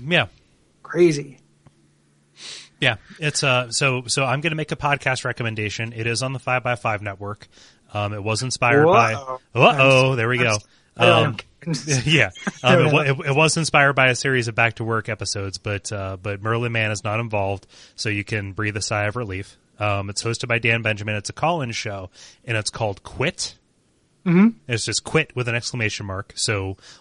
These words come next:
Speaker 1: we will like it, um, because we like exclamation marks at the end of
Speaker 2: Yeah,
Speaker 1: our shows.
Speaker 2: that's true.
Speaker 1: Um, I, do, have you noticed that I enforced that?
Speaker 2: Yeah,
Speaker 1: Like, <laughs> yeah.
Speaker 2: <laughs> like,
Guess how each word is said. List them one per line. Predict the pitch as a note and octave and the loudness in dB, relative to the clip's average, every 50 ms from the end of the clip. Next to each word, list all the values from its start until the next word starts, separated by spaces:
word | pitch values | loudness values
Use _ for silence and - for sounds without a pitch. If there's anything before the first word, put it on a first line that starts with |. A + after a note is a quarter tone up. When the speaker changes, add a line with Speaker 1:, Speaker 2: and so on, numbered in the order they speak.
| _ - | _ -6
Speaker 1:
we | A#2 A#2 | -4 -2
will | A#2+ C3+ A#2+ | -2 -2 0
like | G#2+ G2+ G2+ - | 0 -2 -2 -2
it, | A#2 C3 _ _ _ _ _ _ _ - | -6 -10 _ _ _ _ _ _ _ -4
um, | G#2+ G#2+ G#2 G#2 G2+ | -2 -2 -2 -2 -4
because | G2 G#2 - - G#2 G2 F2+ F#2+ | -6 -8 -8 -6 -6 -6 -6 -8
we | G2 G2 | -8 -8
like | G2 F#2+ F#2+ - | -6 -8 -6 -6
exclamation | G#2+ - - - A2 G2+ F#2+ - A2 G#2 | -6 -8 -6 -8 -8 -8 -8 -8 -8 -8
marks | G2 - - - | -8 -8 -8 -10
at | - | -10
the | G#2+ | -10
end | G2+ G2 | -8 -6
of | G2 G2+ | -4 -4
Speaker 2:
Yeah, | |
Speaker 1:
our | G#2+ G#2 | -4 -4
shows. | - - G2 F2 F#2+ G#2+ | -6 -10 -10 -10 -10 -10
Speaker 2:
that's | C3 - - | -10 -8 -6
true. | - F#3 D#3+ - _ _ _ _ _ _ _ | -6 -4 -6 -6 _ _ _ _ _ _ _
Speaker 1:
Um, | - G2+ G#2 G2+ G2 G2 G2 G2 F#2+ F#2+ - _ _ - F3 F3+ | -4 -2 -2 0 -2 -4 -4 -6 -10 -12 -16 _ _ -16 -14 -10
I, | - C#3 C#3+ - - D#3 E3 | -6 -6 -6 -6 -8 -14 -10
do, | D3 G3 F#3+ | -8 -6 -4
have | D#3+ G#3+ A#3+ | -2 -2 -2
you | C#4+ | 0
noticed | C4 D4 E4 D#4+ - - | -2 -2 -2 -2 -2 -2
that | C#4 A#3+ | 0 0
I | E3+ C#3 | 0 0
enforced | C3 - - B2+ B2+ B2+ - - | -2 -4 -4 -4 -4 -4 -2 -2
that? | F#3+ F#3 F#3+ F#3 _ _ _ _ _ _ _ _ - | 0 -2 -2 -4 _ _ _ _ _ _ _ _ 0
Speaker 2:
Yeah, | - F3+ F#3+ | 2 4 4
Speaker 1:
Like, | E3+ - - D#3 | 4 2 -2 0
<laughs> | E3+ G3+ F3+ - - | 2 2 2 4 4
yeah. | G#3+ | 2
Speaker 2:
<laughs> | |
like, | G#3+ G3 F#3 D#3 | 4 4 2 0